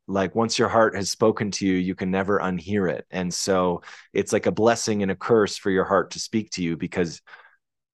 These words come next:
you've heard it and now you have to do something about it. Otherwise, you'll live your whole life thinking, "Oh, I should have done that." Now, that said, m-,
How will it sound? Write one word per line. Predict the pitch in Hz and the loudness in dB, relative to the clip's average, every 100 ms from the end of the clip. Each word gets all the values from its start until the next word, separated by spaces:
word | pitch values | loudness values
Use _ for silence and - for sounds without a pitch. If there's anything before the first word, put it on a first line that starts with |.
| _ _ _ _ - | _ _ _ _ -6
you've | 104 101 | -4 0
heard | 131 156 135 | 4 6 6
it | 110 - - | 4 0 -6
and | 98 | -2
now | 101 101 | 0 2
you | 101 101 | 2 0
have | 92 | -2
to | 90 | -4
do | 92 | -4
something | 90 87 82 | -4 -6 -2
about | 92 95 | 2 4
it. | 85 - | 2 -2
Otherwise, | 92 90 90 87 | -2 0 0 0
you'll | 90 | -4
live | 85 80 | -4 -4
your | 82 | -4
whole | 85 82 | -2 0
life | 82 82 _ _ | -2 -2 _ _
thinking, | 87 78 80 76 | -8 -8 -8 -6
"Oh, | - 87 | -2 -2
I | |
should | 80 - 78 | -2 -6 -6
have | |
done | 82 85 | -4 -4
that." | 71 64 _ - - - | -6 -10 _ -20 -8 2
Now, | 117 | 2
that | 123 123 | 4 0
said, | - 190 110 107 - _ _ _ _ _ _ _ | 4 6 4 2 -12 _ _ _ _ _ _ _
m-, | 123 | -20